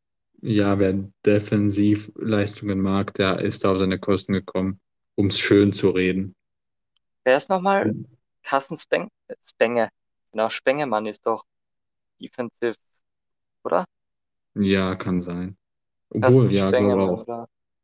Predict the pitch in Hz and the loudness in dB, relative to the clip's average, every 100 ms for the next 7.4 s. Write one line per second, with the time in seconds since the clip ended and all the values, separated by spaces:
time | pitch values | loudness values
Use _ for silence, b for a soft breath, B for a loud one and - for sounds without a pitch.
0 | _ _ _ _ _ - - 160 - 143 | _ _ _ _ _ -2 0 -2 -4 -6
1 | - 143 139 113 113 113 120 113 117 123 | 0 2 4 2 0 -4 0 2 2 2
2 | 117 117 120 113 110 - - - - 127 | 0 0 2 4 4 0 -6 -14 -2 -2
3 | 120 120 117 113 - 117 117 113 107 - | 0 -4 -4 -4 -10 -14 -12 -14 -18 -20
4 | _ _ 113 110 107 113 _ _ _ _ | _ _ -4 -2 -4 -4 _ _ _ _
5 | - 120 110 - 113 110 110 _ _ _ | -10 -8 -6 -2 -2 -2 -14 _ _ _
6 | _ - - - 120 - - - 113 113 | _ -2 -2 -2 -4 -6 -10 -4 -2 -2
7 | - 117 - | -4 -8 -8